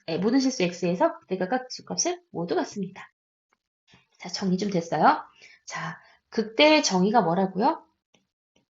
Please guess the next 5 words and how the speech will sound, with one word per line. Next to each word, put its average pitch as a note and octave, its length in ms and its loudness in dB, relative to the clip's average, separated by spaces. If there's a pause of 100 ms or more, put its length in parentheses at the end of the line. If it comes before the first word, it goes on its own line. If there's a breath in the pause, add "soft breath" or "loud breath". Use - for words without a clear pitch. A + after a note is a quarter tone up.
(440)
극대는 G3+ 680 0 (1800)
주변에 C#4 720 2
있는 C#4 600 2 (440)
에프엑스의 C4+ 680 2
값보다 F3+ 720 0